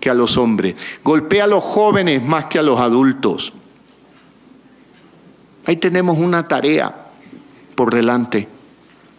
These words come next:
Muchos nos van a querer acusar de que queremos precarizar el trabajo. No, señor ministro del Trabajo.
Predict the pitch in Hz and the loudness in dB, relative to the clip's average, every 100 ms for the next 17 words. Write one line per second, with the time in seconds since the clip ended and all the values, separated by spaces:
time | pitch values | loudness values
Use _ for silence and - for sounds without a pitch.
0 | - - - 139 180 262 269 - 269 226 | -20 -20 -4 0 2 2 0 0 2 2
1 | 233 208 175 208 226 226 - 190 190 214 | 2 2 2 0 0 -4 0 2 4 2
2 | 202 196 185 - 196 202 185 196 175 170 | 0 2 2 2 2 0 -2 -2 -2 0
3 | 170 175 190 185 - - 185 160 175 165 | 0 0 2 0 -2 -2 -2 -2 -2 -2
4 | 170 - 175 170 160 160 147 151 147 113 | -2 0 0 2 0 0 -2 0 -2 -4
5 | 101 - - - - - 131 147 123 - | -6 -12 -20 -20 -10 -2 0 2 0 -6
6 | - - - - - - 131 139 135 131 | -18 -20 -20 -14 -6 -2 0 0 0 0
7 | 139 127 - 120 113 113 110 117 110 - | 0 0 0 0 0 0 0 0 -4 -10